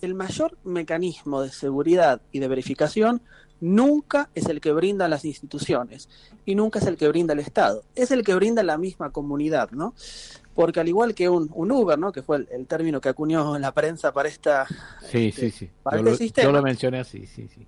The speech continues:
Speaker 1: Exactamente. Bueno, justamente los pacientes que se atendieron con ese profesional antes que usted van a dejar una reseña,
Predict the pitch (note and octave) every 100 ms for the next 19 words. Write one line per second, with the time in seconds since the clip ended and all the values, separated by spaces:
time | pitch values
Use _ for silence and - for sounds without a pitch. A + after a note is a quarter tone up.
0 | _ G#3 G#3+ G#3+ A3+ A#3+ F3 A#3 C4+ E3
1 | - - B3+ A#3+ B3 B3+ G3+ D#3 D#3 D#3
2 | - D#3+ - C#4+ E4 D4 D#3 - - C3+
3 | D3+ D#3 F3 A#3 G#3+ D#3+ D#3+ F3+ E3 D#3+
4 | - E3 - F#3 G3+ - G3+ A#3+ - _
5 | - - - G#3 A#3 G#3+ G#3+ G3+ E3 D3
6 | - B2+ A#2+ G2